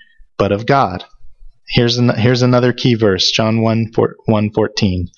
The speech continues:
"And the Word became flesh and dwelt among us, and we have seen his glory,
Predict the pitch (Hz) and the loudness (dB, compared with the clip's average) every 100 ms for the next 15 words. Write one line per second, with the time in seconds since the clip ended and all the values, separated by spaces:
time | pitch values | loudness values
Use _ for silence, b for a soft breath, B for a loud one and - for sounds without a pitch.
0 | B B B B B B 110 113 117 120 | B B B B B B -2 2 2 4
1 | 151 180 170 170 160 147 - 127 107 107 | 4 4 2 0 2 2 2 2 2 2
2 | - - - - _ - 117 107 110 113 | -2 -4 -10 -20 _ -4 -2 0 2 2
3 | - - 113 107 104 85 - - - - | -2 -2 2 2 0 -2 -4 -4 -4 0
4 | 113 110 117 110 - - 143 165 165 151 | 2 4 4 2 0 2 4 4 2 0
5 | 143 131 101 95 98 | 2 2 2 0 -6